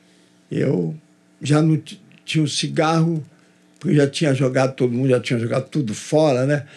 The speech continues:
Mas tinha umas guimbinhas. E eu olhei e falei, "Sai pra lá, cara." Aí fui, eu falei, "Eu tenho que viajar daqui até a cidade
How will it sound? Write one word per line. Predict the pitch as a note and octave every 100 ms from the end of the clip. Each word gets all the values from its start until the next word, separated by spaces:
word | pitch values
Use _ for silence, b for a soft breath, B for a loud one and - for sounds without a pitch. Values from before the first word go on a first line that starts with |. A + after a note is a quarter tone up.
| B -
Mas | C#3+ C3+
tinha | F3+
umas | E3+ D#3+ B2
guimbinhas. | D3+ F3+ E3+ B2+ D#3 F3+ C3+ G#2+ G2+ - - - b b b b b b E3
E | F3+
eu | C#3 C3+
olhei | B2+ C3 C#3+ D3+
e |
falei, | - A#2+ B2+ -
"Sai | - - C3
pra | C#3+ C#3
lá, | D3 - A2+ - -
cara." | - - -
Aí | F3
fui, | D3+ - - G3+ F#3+ D#3+ - b b b b b b _ _ _ _ _ _ _ _ _ _ -
eu |
falei, | - C3+ C#3+ C#3
"Eu | - _
tenho | F3 E3 D3+
que | - D#3 D#3 C#3
viajar | D#3 F3+ D3+ D3+ C3 D#3
daqui | D3+ C#3+ C#3 _ - - F3+
até | - -
a | D3+
cidade | - - C#3 D#3 D#3+ E3 F3 E3 E3 D#3+